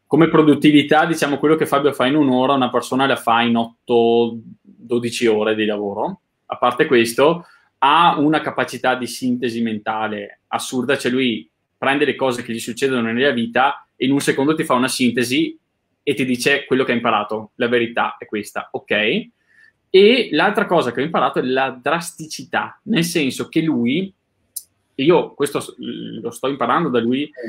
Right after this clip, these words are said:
e, e lavorandoci insieme ogni giorno l'ho migliorato anch'io, metti in pratica, metti in pratica subito. Eh, noi compriamo continuamente dei corsi, ve lo diciamo sempre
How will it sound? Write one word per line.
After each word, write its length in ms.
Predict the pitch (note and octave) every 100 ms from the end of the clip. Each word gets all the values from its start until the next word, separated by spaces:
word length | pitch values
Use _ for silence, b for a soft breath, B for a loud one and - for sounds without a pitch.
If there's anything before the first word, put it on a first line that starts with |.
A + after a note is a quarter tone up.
| B _
e, 460 | - A#2+ A#2+ A#2
e 40 | B2
lavorandoci 520 | C3 B2+ C#3 D3+ -
insieme 260 | A#2+ B2+ B2+
ogni 180 | B2
giorno 420 | A#2 B2 B2 A2 -
l'ho 160 | A#2+ A#2
migliorato 480 | A#2+ A#2+ A#2+ B2
anch'io, 540 | D3 C3 A2 A2 D#3+ b _
metti 280 | C#3 F3 G3+
in 80 | F3+
pratica, 500 | D3 G#2 - A2 G2+
metti 300 | A#2 E3+ F3
in 60 |
pratica 360 | E3 B2+ - D3
subito. 540 | - A2 G#2 G#2 - _
Eh, 180 | A2+ A2
noi 180 | D3+
compriamo 540 | F#3 C#3 B2 A#2+ A#2+ C3+
continuamente 600 | A#2 A2 A#2 A2 A2 G#2+
dei 120 | G#2+
corsi, 320 | A2 G#2+ -
ve 100 | A2
lo 60 | G#2+
diciamo 340 | G#2+ - A2+
sempre 540 | A2 G2+ G2 A2+ C#3